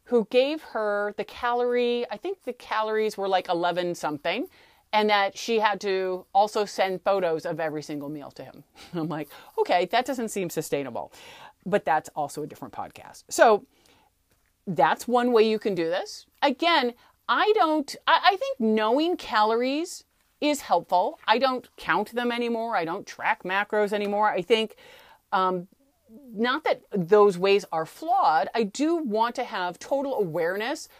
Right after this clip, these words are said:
around what I'm consuming. For me personally, right, I've been doing this a long time. I could factor all this into my head. If I made a sandwich, I'm like, "Okay,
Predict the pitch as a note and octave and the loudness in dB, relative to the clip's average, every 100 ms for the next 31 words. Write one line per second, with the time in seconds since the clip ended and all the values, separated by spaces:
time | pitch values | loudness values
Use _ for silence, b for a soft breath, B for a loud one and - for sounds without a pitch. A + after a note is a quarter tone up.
0 | b G#3 F#3 F#3+ F#3+ D#3+ D#3+ E3+ D#3+ D#3+ | b -4 -2 -2 -2 -2 0 0 -2 -6
1 | D#3+ - D#3+ C3 G#2 - b b _ _ | -8 -6 -8 -8 -12 -20 b b _ _
2 | D#3+ - B3 G3+ E3 D3+ D3 C3 C3 F3+ | -20 -6 0 0 0 -4 -8 -12 -12 -10
3 | G3+ A3 C4 - D#3 D#3 F3+ F3 F3 F#3 | -8 -2 -2 -2 -6 -4 -4 -2 -2 -2
4 | F#3 - E3 D#3+ D#3+ - A3+ - _ _ | -4 -2 0 0 -2 -6 -12 -14 _ _
5 | _ - F#3 - F#3+ C#3+ _ - F3 F3 | _ -4 -2 0 -2 -4 _ -2 0 0
6 | - F#3 D3+ F3 E3+ E3+ F3+ E3 E3 D#3+ | -2 -6 -2 0 0 -4 -6 -6 -6 -6
7 | D3+ G#3 - - B B F3 B3+ C4+ A3 | -6 -8 -8 -12 B B -2 0 0 0
8 | E3+ A3+ E4 G#3+ E3+ G3+ - F3+ F3+ F3+ | -2 -2 -2 0 0 -2 -2 -2 0 0
9 | A3+ A#3 D#4+ F#3+ | -2 0 2 2